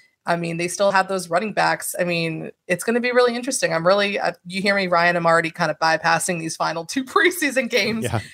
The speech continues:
Speaker 2: aren't we
Speaker 1: And
Speaker 2: all?
Speaker 1: I
Speaker 2: Let's
Speaker 1: wanna be
Speaker 2: go.
Speaker 1: there week one. <laughs>
Speaker 2: Yeah, let's go. I mean, and, and speaking of Jordan Love, are you keeping an eye on those Packers at all? I mean, Jordan Love,
Speaker 1: <laughs>
Speaker 2: I mean, it wasn't, he didn't have the stat line that Justin Fields had. Justin,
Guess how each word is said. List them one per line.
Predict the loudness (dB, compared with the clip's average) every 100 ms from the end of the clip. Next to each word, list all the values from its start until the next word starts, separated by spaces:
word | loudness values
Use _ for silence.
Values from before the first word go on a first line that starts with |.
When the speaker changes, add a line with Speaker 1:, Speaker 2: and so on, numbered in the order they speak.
| -2
Speaker 2:
aren't | 2 6
we | 6
Speaker 1:
And |
Speaker 2:
all? | 6 4
Speaker 1:
I |
Speaker 2:
Let's | 4 4
Speaker 1:
wanna | 6 6
be |
Speaker 2:
go. | 6
Speaker 1:
there | 6 4
week | 2 -2
one. | 2 4 4 2 -6
<laughs> | -6 -6 -6 -14 -6 -6 -6 -12 -14 -2
Speaker 2:
Yeah, | 4 4
let's | 4 2 2
go. | 6 6 6
I | 6
mean, | 4 4
and, | 2 0 2
and | 0
speaking | 2 2 2 -2
of |
Jordan | 2 4 4 6
Love, | 4 4
are |
you | 2
keeping | 0 2 2
an | 4
eye | 2
on | 4
those | 2 2
Packers | 2 2 2 2
at | 4
all? | 4 2 -2 -4
I | 0
mean, | 2 2 4
Jordan | 6 6 6
Love, | 6 6 8 8 4 0 -4 -6 _
Speaker 1:
<laughs> | _ 2
Speaker 2:
I |
mean, | 6 8
it |
wasn't, | 8 6 6 4 0
he | -8 -2
didn't | 2 2
have | 2
the | 0
stat | 6 6 8
line | 6 4
that | 4
Justin | 2 2 0
Fields | 4 4 4
had. | 0 -2
Justin, | 4 4 4 2 0